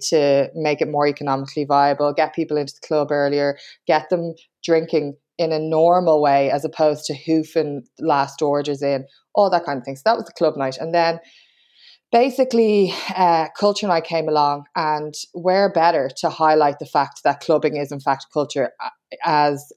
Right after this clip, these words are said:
on a night that is dedicated to culture. Um, so Dave works in Think House and had this idea of projecting, uh, light stuff onto, uh, the buildings of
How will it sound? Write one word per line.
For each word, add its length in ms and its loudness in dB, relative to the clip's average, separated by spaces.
on 480 2
a 60 -4
night 460 0
that 160 0
is 120 -2
dedicated 540 -4
to 120 -16
culture. 420 0
Um, 300 0
so 460 2
Dave 420 4
works 320 0
in 100 -10
Think 240 -2
House 400 -2
and 340 -4
had 180 0
this 160 -2
idea 480 0
of 280 2
projecting, 960 -2
uh, 280 2
light 480 0
stuff 600 -4
onto, 560 -2
uh, 240 2
the 60 -4
buildings 640 0
of 460 0